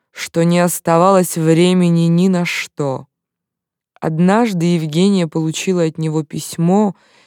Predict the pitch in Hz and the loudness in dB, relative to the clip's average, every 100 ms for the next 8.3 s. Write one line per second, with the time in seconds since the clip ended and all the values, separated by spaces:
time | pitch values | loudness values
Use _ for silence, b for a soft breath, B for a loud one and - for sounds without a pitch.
0 | b - 175 - - 185 143 - - _ | b -10 -8 -6 -2 -2 -2 -8 -20 _
1 | _ _ 151 160 160 165 202 - 175 165 | _ _ -4 0 0 2 0 0 -4 -4
2 | - 165 156 - - 165 165 156 139 - | -4 -8 -8 -10 -6 -2 0 0 -4 -10
3 | - - _ _ _ _ _ _ - 143 | -18 -20 _ _ _ _ _ _ -10 0
4 | 202 247 - - 196 160 180 180 - - | 4 4 0 -4 -2 0 0 -2 -2 0
5 | 240 226 185 143 - _ _ _ _ _ | 2 2 0 -6 -8 _ _ _ _ _
6 | 147 160 180 196 160 170 165 165 156 156 | -2 2 2 2 0 0 0 0 -2 -4
7 | 156 160 165 160 151 147 143 147 147 143 | 0 0 0 -2 -2 -4 -4 -2 -2 -2
8 | 131 147 143 | -6 -10 -12